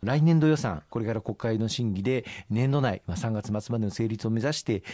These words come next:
審議をしていくわけですけれども、まあ、来年度予算というのはすでに昨年の年末に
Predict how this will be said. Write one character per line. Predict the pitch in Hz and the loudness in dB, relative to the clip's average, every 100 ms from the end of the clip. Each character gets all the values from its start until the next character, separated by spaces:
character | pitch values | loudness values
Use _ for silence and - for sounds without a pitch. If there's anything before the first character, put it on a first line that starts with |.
| - | -10
審 | - 117 | -4 -2
議 | 95 | -2
を | 87 | -4
し | |
て | - | -2
い | 104 | -4
く | - 101 101 113 101 | -2 -4 -4 -4 -4
わ | 104 | -4
け | 107 | -4
で | 98 | -8
す | - | -8
け | - | -6
れ | 92 | -4
ど | 104 | -2
も、 | 117 - - - - | -2 -2 -10 -12 -4
ま | 120 95 | -2 0
あ、 | |
来 | 131 151 | 2 4
年 | 160 160 | 4 4
度 | |
予 | 160 | 2
算 | 151 131 | 2 0
と | 131 | 2
い | |
う | 139 | 2
の | |
は | 120 - - | 0 -2 -12
す | - | -2
で | 151 | 0
に | 123 101 - - 95 | 2 0 -2 -4 -2
昨 | - 117 | -2 -2
年 | 143 | 0
の | 127 | 2
年 | 120 156 175 | 2 4 2
末 | - 156 | 2 2
に | 143 | 2